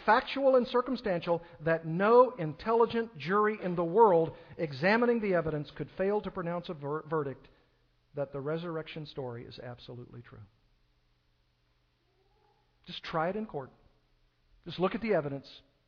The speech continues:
positive and negative, factual and circumstantial, and no jury in this world, no intellectual jury no jury worth its salt would ever render a verdict except this:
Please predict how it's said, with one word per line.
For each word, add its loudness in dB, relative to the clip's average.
positive 4
and 2
negative, -4
factual 4
and -2
circumstantial, -8
and -6
no -2
jury -4
in -6
this -10
world, -8
no -6
intellectual -6
jury -12
no -4
jury -4
worth -6
its -10
salt -2
would -8
ever -2
render -4
a -6
verdict -8
except -12
this: -8